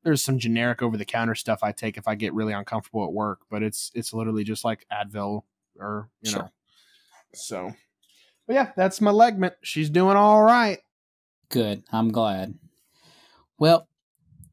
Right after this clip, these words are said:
Speaker 2: Hunter and I had been talking about, uh, of course, the strawberry candy,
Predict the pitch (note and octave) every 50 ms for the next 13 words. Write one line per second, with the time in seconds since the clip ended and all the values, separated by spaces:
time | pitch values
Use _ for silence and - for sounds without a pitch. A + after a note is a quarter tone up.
0 | - - - - E3+ F#3+ F#3+ F#3 - F3+ E3+ D#3+ D#3 D3+ D3+ D3 C#3+ C3 C#3 B2+
1 | B2 - D3+ C#3 C#3 C#3 - B2+ A#2 G#2+ A2+ A#2 A2+ A2+ A#2 A#2 - A#2+ A#2 A2
2 | A2 G#2 G#2 G#2 G#2 G2+ - _ _ _ _ _ _ _ _ _ _ _ _ -
3 | - - _ - C3 B2 - - - C3+ B2 A#2 A2 A#2 - - - A#2+ A2 G#2+
4 | G#2+ G#2 G2+ - - - C#3 B2+ A#2 A#2+ A2+ A2 G2+ G2 - - B2+ B2 B2 A2+
5 | G#2 G#2 G2 G2 G2 G2+